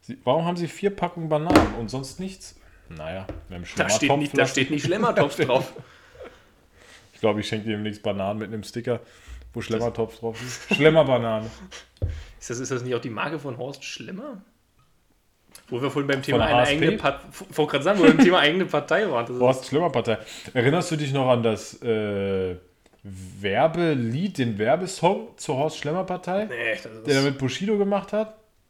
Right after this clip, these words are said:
Speaker 1: H S P? Echt gut, musst du dir anhören.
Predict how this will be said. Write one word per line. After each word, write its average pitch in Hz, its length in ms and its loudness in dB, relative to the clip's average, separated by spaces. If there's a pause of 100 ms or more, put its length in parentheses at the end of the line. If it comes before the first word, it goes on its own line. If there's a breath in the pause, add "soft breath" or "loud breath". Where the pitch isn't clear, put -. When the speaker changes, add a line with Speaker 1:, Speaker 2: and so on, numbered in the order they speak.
(140)
Speaker 1:
H 113 180 0
S 135 200 -6
P? 208 280 0 (1600)
Echt - 200 -12
gut, 95 160 -10
musst 110 220 -8
du 104 60 -8
dir 101 140 -2
anhören. 95 300 -6